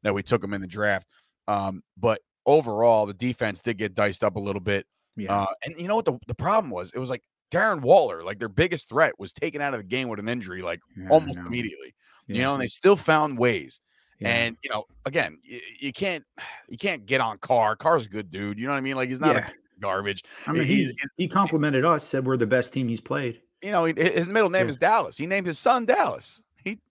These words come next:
Speaker 2: Yeah.
Speaker 1: that, that whole, that whole team, that whole family are Cowboy fans. But, um, in any event, look, the Raiders are a decent team. We are officially one and three versus the A F C West. You know what I
Speaker 2: Yeah,
Speaker 1: mean? Like, it's
Speaker 2: whatever.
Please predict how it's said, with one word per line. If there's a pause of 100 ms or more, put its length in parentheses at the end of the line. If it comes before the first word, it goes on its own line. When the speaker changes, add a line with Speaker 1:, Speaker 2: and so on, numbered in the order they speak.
(360)
Speaker 2:
Yeah.
Speaker 1:
that,
that
whole,
that
whole
team,
that
whole
family
are
Cowboy
fans. (360)
But,
um, (120)
in
any
event, (180)
look, (440)
the
Raiders
are
a
decent
team. (200)
We
are
officially
one
and
three
versus
the
A
F
C
West. (140)
You
know
what
I
Speaker 2:
Yeah,
Speaker 1:
mean?
Like,
it's
Speaker 2:
whatever.